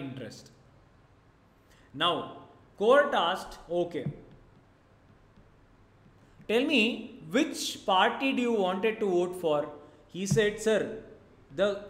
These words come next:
election was between B J P and Congress. I wanted to vote for B J P." "Oh, is it?" "Yes, sir. I wanted to vote for B J P." Now, who won the elections? Yes, by the way, by the time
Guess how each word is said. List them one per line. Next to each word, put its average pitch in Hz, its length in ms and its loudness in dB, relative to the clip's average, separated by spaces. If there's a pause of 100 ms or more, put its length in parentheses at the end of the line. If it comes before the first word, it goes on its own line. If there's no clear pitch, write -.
election 269 480 0
was 247 180 4
between 226 420 0
B 190 220 -2
J 220 180 4
P 220 160 -2
and 214 220 -4
Congress. 170 500 -2 (680)
I 226 100 4
wanted 240 480 6
to 285 140 2
vote 233 260 8
for 240 160 4 (160)
B 196 100 0 (120)
J 202 180 2
P." 139 80 -6 (1120)
"Oh, 220 140 8 (100)
is 226 160 4
it?" 220 220 -4
"Yes, 170 260 0
sir. 170 140 2 (160)
I 160 160 -2
wanted 233 340 2
to 226 140 6
vote 196 240 -2
for 202 100 4 (140)
B 165 160 -2
J 151 160 0
P." 107 120 -12 (1040)
Now, 185 80 4 (760)
who 285 140 6 (160)
won 247 240 2
the 240 40 4 (120)
elections? 196 560 -4 (320)
Yes, 214 180 0 (640)
by 175 160 2
the 180 160 0
way, 220 140 4 (320)
by 180 40 0 (120)
the - 20 -4 (100)
time 208 240 -2